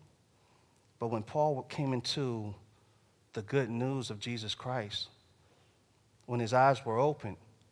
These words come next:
Paul counted everything that he had, had,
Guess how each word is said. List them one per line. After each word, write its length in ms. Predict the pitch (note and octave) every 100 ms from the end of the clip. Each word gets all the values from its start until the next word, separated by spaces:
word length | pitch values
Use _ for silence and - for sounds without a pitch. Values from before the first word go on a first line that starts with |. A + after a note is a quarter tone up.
| _ _ _ _
Paul 500 | - - D#3 D#3 C#3 -
counted 420 | - C#3 A#2 G#2+ - C3
everything 760 | C#3+ C#3 B2+ - A#2 G#2+ G#2+ - _ _ -
that 140 | A#2+
he 280 | A#2+ C#3+ B2
had, 160 | G#2+ - - - -
had, 320 | D3 A2+